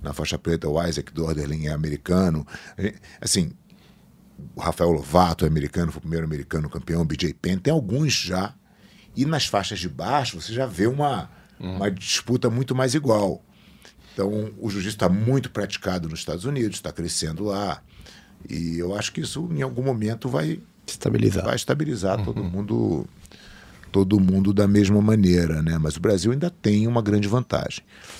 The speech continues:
Speaker 1: Agora, a história do Brasil no jiu-jitsu é in-, é interessante, porque a família Gracie foi pros Estados Unidos, né? O Rorion foi pros Estados Unidos e levou o Gracie Jiu-Jitsu. O Gracie Jiu-Jitsu virou uma marca registrada.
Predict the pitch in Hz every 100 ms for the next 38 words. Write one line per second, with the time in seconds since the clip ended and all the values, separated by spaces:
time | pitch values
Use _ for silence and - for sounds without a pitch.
0 | - - - 87 107 113 - 147 139 110
1 | 104 98 113 90 98 131 131 - 120 135
2 | 131 120 92 80 - - - - - -
3 | - - 85 104 104 - 117 117 95 92
4 | - - 85 82 78 - 82 78 85 107
5 | 76 80 71 78 85 80 - - - 78
6 | 87 85 82 - - - - - - -
7 | - - 110 123 87 117 117 92 113 117
8 | - 78 65 - - - - - - -
9 | - - - - 131 92 85 71 104 92
10 | 113 - 175 180 147 107 92 107 117 98
11 | 98 117 113 117 - 147 98 - -